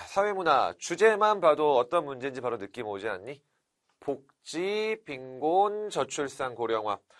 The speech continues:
탑 원, 투, 쓰리가 다 뭐니? 표 문제지. 사회문화의 처음과 끝 일 등급을 위한 또는 고등급을 위한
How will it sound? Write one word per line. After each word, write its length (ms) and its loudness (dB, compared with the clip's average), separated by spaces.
탑 220 2
원, 220 2
투, 100 -10
쓰리가 280 -4
다 160 -4
뭐니? 400 -12
표 140 -14
문제지. 640 -14
사회문화의 1080 0
처음과 680 0
끝 280 -2
일 180 -4
등급을 420 -2
위한 340 0
또는 280 -8
고등급을 640 -2
위한 320 -2